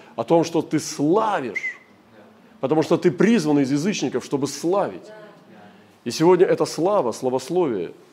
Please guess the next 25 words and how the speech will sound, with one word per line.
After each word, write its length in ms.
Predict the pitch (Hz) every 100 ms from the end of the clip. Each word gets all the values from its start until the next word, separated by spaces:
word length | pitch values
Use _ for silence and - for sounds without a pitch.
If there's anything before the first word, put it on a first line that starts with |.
| _
оно 300 | - 117 139
даёт 340 | 135 131 147 147
нам 280 | 135 123 113
достигать 520 | - 113 - 123 131
воинственной 600 | 113 123 135 131 127 120
радости 460 | 117 127 110 98 -
в 80 | 98
Господе. 460 | 95 85 - 87 82
Поэтому 320 | 117 120 117
давайте 320 | 120 131 120
научимся 640 | 113 131 143 110 92 - - _ _
выхватывать 580 | 107 113 127 139 123 110
эту 180 | 117 110
радость 400 | 123 123 110 113
на 80 |
ровном 340 | 107 110 107 104
месте. 300 | 90 - - _ _ _ - - - - - - - -
Давайте 300 | 127 143 147
научимся 580 | 143 156 151 139 139 135
набирать 560 | 135 143 143 147 120
её, 280 | 107 92 82
забивать 560 | 95 131 117 139 151 143
на 60 |
шибы 240 | 131 139 120
закрома, 460 | 120 131 131 104